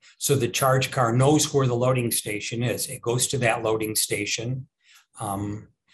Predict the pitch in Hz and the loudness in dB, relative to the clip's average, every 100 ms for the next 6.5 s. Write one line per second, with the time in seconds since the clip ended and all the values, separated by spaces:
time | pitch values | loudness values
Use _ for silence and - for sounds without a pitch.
0 | _ 131 127 117 117 117 104 110 104 104 | _ -4 0 2 2 2 0 0 0 0
1 | 98 - 175 160 156 170 - _ _ _ | -2 0 2 4 2 0 -8 _ _ _
2 | - 139 131 127 131 156 - - 110 107 | -4 -2 0 0 0 -2 -6 -10 -4 -2
3 | 110 131 - _ _ _ _ - 120 117 | -2 -2 -6 _ _ _ _ -8 -6 -6
4 | 123 120 110 107 95 _ - - 139 151 | -4 -4 -4 -8 -14 _ -6 0 2 2
5 | - 123 113 127 120 123 113 107 110 107 | 0 -2 0 2 2 2 0 0 0 -2
6 | 107 123 131 143 | -2 -2 -4 -6